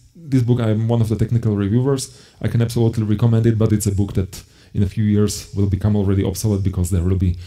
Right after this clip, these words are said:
new extensions that will allow you to do the stuff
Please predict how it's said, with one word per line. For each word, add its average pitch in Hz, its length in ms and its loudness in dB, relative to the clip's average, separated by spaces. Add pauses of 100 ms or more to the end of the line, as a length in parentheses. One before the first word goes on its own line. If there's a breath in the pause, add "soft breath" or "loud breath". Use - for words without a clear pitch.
(140 loud breath)
new 107 160 0
extensions 98 640 -2
that 87 260 -4 (360 loud breath)
will 104 160 -2
allow 90 160 2
you 92 160 2
to 95 380 -2 (120)
do 90 220 0
the 85 100 -2
stuff - 560 -10